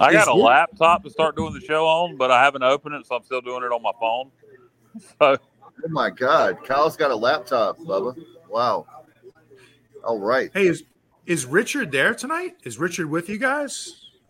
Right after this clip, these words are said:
Speaker 3: No, he's coming in. He's flying in tomorrow.
Speaker 2: Oh, okay.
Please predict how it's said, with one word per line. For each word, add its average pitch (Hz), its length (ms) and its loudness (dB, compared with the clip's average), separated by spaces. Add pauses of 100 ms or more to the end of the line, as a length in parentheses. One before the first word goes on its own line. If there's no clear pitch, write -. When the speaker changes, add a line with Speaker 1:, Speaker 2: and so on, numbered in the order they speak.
Speaker 3:
No, 110 160 -12
he's 135 160 -4
coming 175 280 -2
in. 156 160 -2
He's 139 160 -6
flying 151 320 0
in 139 80 -6
tomorrow. 120 680 -6 (520)
Speaker 2:
Oh, 120 220 -4
okay. 123 240 -4